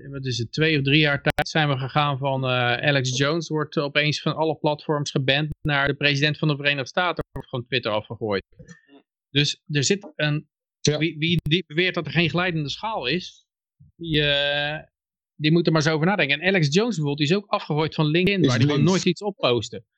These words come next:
Speaker 1: Dus het betekent gewoon dat als jij ergens de sjaak bent, net zoals die gast, die had alleen maar een podcast over,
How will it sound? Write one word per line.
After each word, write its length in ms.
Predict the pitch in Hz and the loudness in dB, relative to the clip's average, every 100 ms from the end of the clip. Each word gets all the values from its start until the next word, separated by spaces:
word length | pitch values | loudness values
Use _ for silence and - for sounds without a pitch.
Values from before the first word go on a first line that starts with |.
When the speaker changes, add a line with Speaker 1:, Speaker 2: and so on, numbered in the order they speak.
| _ _ - | _ _ -8
Speaker 1:
Dus 160 | 156 | -4
het 120 | 175 | 0
betekent 540 | 151 151 220 196 156 - | 2 2 2 2 0 0
gewoon 200 | 139 135 | 0 0
dat 180 | 139 - | -2 -2
als 180 | 151 | -2
jij 300 | 143 170 180 | 0 0 -2
ergens 300 | 156 185 175 | -2 -2 -2
de 100 | - | -2
sjaak 340 | 139 160 196 202 | 0 0 0 0
bent, 380 | 123 110 175 151 | 0 2 0 0
net 180 | 151 | -2
zoals 180 | - 151 | 0 -2
die 140 | - 151 | 0 0
gast, 320 | 190 175 - _ _ _ | 0 -2 -8 _ _ _
die 100 | 151 | 2
had 140 | 175 | 2
alleen 240 | 180 180 233 | 2 2 4
maar 100 | 165 | 2
een 120 | 143 | 2
podcast 640 | 220 220 - 135 180 - - | 0 -2 0 0 0 -4 -2
over, 560 | 185 196 165 165 165 | 0 2 0 -2 -6